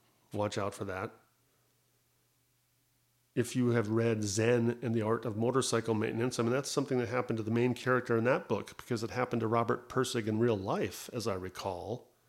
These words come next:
is that at some point he got so deep into philosophy that he just lost himself, lost his mind.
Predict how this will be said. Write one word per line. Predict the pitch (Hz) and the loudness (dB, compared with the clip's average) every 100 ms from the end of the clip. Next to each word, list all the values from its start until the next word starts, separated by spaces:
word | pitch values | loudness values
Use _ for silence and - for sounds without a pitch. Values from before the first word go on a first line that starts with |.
| _ _ _ _ _ _ | _ _ _ _ _ _
is | 135 | -2
that | 117 | 0
at | 107 | 0
some | - - 151 | 0 0 0
point | 147 120 - | 0 0 -2
he | - | -4
got | 117 - | -6 -2
so | - - 156 165 156 135 | 0 0 0 0 0 0
deep | 107 139 - - | 2 2 0 -2
into | 131 120 120 123 113 | -2 0 0 0 0
philosophy | 113 113 107 113 - 123 117 107 101 - - - - - - _ | -2 -4 -2 -2 -4 -4 -4 -4 -8 -16 -20 -20 -20 -20 -20 _
that | - 113 | -6 -4
he | 117 | -6
just | 113 113 | -4 -4
lost | 107 104 160 - | -4 -4 -4 -2
himself, | 107 - - - - | -2 -2 -6 -10 -12
lost | 113 135 - | -6 -6 -4
his | 113 | -4
mind. | 107 147 110 | -4 -4 -6